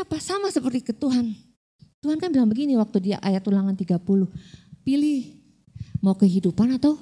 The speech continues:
kematian, berkat atau kutuk," sama seperti saya. Saya mau lurus sesuai dengan map. Map itu kan bisa lihat dari atas. Tapi saya so jago, "Enggak lah, kiri aja." Karena semuanya ikut kiri, jadi ikut-ikutan orang.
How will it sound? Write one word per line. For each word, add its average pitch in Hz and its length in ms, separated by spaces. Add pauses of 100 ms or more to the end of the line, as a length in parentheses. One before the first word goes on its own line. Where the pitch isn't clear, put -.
(240)
kematian, 202 640 (480)
berkat 185 480
atau - 160
kutuk," - 320
sama 330 320
seperti 190 320
saya. 196 260 (300)
Saya 339 240
mau 320 80
lurus 214 340 (220)
sesuai 208 240
dengan 202 240
map. 185 260 (140)
Map 247 160
itu 277 160
kan 381 80
bisa 277 240
lihat 208 160
dari 185 160
atas. 190 480 (400)
Tapi 262 240
saya 302 160
so 240 160
jago, 214 400 (320)
"Enggak 220 220 (100)
lah, 262 60 (340)
kiri 220 240
aja." 269 320 (400)
Karena 190 160
semuanya 220 400
ikut 262 160
kiri, 277 240
jadi 240 240
ikut-ikutan 262 640
orang. 269 240